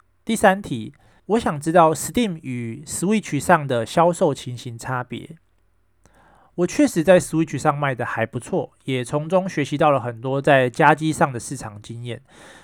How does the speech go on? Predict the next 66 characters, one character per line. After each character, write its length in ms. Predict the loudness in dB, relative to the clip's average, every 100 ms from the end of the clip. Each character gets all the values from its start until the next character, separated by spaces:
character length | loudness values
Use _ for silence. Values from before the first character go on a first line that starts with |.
| _ 2
在 240 | 6 6
Steam 340 | 2 -6 -6
上 240 | 0 0 2
通 180 | 0 2
常 220 | 0 -2
是 160 | -4 0
由 180 | 2 2
演 240 | 0 -2
算 240 | -2 -2
法 180 | 2 0
主 220 | -2 -6
宰 180 | -2 -2
一 120 | -2
切， 320 | -8 -6 -6 -8 _ _ _ 4
但 320 | 4 4 -4 4
在 260 | 8 8
家 280 | 6 6 6
机 200 | 6 -2
上 300 | 2 0 0
则 140 | -8 -6
是 140 | -4
会 160 | -2 -2
由 120 | -2
活 360 | -6 -8 -4 0
生 180 | -2
生 180 | -2 -2
的 140 | 0 0
人 320 | -4 -8 -16 _ _ _ _
来 140 | -4 -4
推 220 | -2 -2
荐 220 | -2 -4
游 200 | -6 -10
戏。 360 | -12 -14 -16 -20 _ _ _ _
他 120 | -2 0
们 80 |
会 140 | 2 4
让 160 | 4
你 60 | 4
在 160 | 4 6
官 280 | 6 4
方 140 | 2 0
YouTube 400 | 2 0 2 -2
频 240 | -2 -2
道 180 | 4 4
上 280 | 4 0 0
传 180 | -8 -8
你 40 |
的 60 | -8
预 140 | -4
告 200 | 2 2
片， 320 | 2 2 2 2
或 120 | -4
者 60 | 0
在 120 | 0
官 220 | 0 0
方 160 | 0 -2
网 220 | -4 -4
站 200 | -2 -2
上 220 | 0 -2
传 180 | -2 -6
部 140 | -4
落 100 | -4
格 160 | -2 -4
贴 220 | 0 0
文 240 | 2 0 -4
来 220 | -6